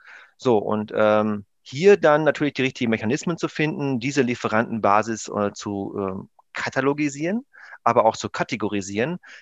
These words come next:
Tierstrukturen aufzusetzen, äh, alle mit denselben,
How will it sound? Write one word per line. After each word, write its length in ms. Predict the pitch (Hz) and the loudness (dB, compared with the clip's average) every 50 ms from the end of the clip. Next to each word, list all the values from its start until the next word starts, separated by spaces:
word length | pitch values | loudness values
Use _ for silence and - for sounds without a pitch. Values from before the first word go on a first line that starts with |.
| _ _ | _ _
Tierstrukturen 760 | - - 143 160 160 - - - 147 - - - 147 139 135 | -4 0 2 2 2 2 0 -6 -6 -6 -2 0 0 0 2
aufzusetzen, 840 | 110 113 131 - - - - 117 131 127 - - - 139 135 139 131 _ - - - - - - | 2 2 2 0 0 -2 0 0 0 0 0 -4 -6 -6 -6 -6 -8 _ -18 -20 -20 -10 -2 2
äh, 260 | 110 113 113 113 110 - - | 4 6 6 6 4 4 4
alle 440 | 127 123 131 143 139 135 135 131 113 | 4 6 6 8 6 6 6 4 2
mit 220 | 107 120 120 - | 2 0 0 0
denselben, 640 | - 117 107 101 113 113 120 117 113 110 110 107 | 0 0 2 4 4 4 4 4 4 2 2 0